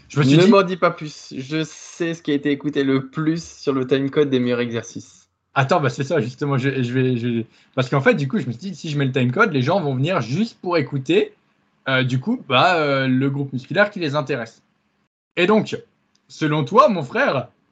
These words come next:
Speaker 2: <laughs>
Speaker 1: quel est le groupe musculaire qui a été le plus écouté ?
Speaker 2: <laughs> Les pecs.
Speaker 1: Perdu.
Speaker 2: C'est pas les pecs ?
Speaker 1: C'est pas les pecs.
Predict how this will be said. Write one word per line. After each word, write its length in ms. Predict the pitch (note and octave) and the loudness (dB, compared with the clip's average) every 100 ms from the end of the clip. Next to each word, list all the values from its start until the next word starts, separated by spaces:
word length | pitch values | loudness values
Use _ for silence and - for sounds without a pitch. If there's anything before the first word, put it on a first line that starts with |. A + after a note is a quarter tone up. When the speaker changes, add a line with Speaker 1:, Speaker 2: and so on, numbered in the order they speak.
| - | -20
Speaker 2:
<laughs> 320 | - C3 - | -16 -14 -2
Speaker 1:
quel 200 | F#3+ A3 | 0 2
est 300 | B3+ F#3+ - _ _ _ | 2 0 -4 _ _ _
le 240 | D#3+ D#3+ D3+ | -6 -2 -2
groupe 200 | E3+ E3 | -2 -6
musculaire 460 | D3 - F#3+ D4 | -8 -6 0 0
qui 100 | - | 0
a 20 | D3+ | -2
été 140 | - | -2
le 100 | G3 | -4
plus 220 | - F3 | -6 -8
écouté ? 460 | G3+ G3 F#3+ D#3 D#3 - _ _ _ - | -8 -6 -4 -4 -6 -12 _ _ _ -8
Speaker 2:
<laughs> 140 | F3 | -4
Les 160 | - C#3+ | -2 -2
pecs. 500 | - C#3+ - - _ _ - F#3 E3+ _ _ _ _ _ | -2 -4 -4 -14 _ _ -14 -12 -12 _ _ _ _ _
Speaker 1:
Perdu. 400 | E3+ E3 C3+ C#3+ - _ _ | -2 0 0 -4 -8 _ _
Speaker 2:
C'est 140 | _ C#3+ | _ -4
pas 100 | F3+ | -2
les 120 | F3+ | -4
pecs ? 420 | E3 G#3 G3 - _ _ | -2 -4 -6 -12 _ _
Speaker 1:
C'est 120 | - | -12
pas 100 | D3 | -6
les 100 | D#3 | -4
pecs. 360 | C3+ A#2+ A2+ | -4 -6 -6